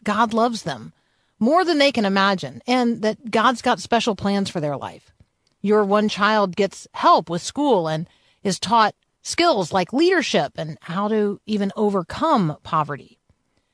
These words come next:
Your one child gets nutritious food and vital medical care that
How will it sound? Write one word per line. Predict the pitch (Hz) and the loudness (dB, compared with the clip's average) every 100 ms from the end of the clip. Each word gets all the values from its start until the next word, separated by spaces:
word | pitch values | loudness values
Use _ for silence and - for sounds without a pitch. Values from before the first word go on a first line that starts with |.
| _ | _
Your | 233 240 | 2 4
one | 240 | 2
child | 214 196 180 | 2 0 0
gets | 170 147 - - - | -4 -8 -12 -20 -4
nutritious | 202 - 208 - 160 - | -2 0 0 0 -4 -4
food | - 285 277 262 | -2 0 0 0
and | 202 175 180 | -2 -4 0
vital | 196 269 320 | 2 2 2
medical | 240 233 269 208 175 | 2 0 0 -6 -6
care | 175 151 143 | -4 -2 -4
that | 156 175 | -2 -2